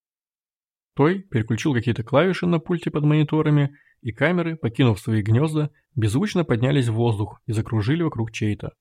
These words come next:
Одновременно включились мониторы, на которых Чейт увидел себя показанным в шести различных ракурсах.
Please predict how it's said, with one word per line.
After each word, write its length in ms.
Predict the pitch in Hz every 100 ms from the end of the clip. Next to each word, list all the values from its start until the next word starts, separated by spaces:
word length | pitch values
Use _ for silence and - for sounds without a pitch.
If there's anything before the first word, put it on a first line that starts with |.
| _ _ _ _ -
Одновременно 640 | 110 107 101 117 180 190
включились 560 | - 110 - 165 175 -
мониторы, 600 | 131 120 120 120 180 165
на 120 | 117
которых 340 | - 110 110
Чейт 260 | - 160 -
увидел 300 | 104 139 170
себя 240 | - 127
показанным 640 | 120 113 - 139 151 156 151
в 40 |
шести 420 | 107 - - 139
различных 540 | - 113 104 104 113 -
ракурсах. 600 | 107 101 - 98 -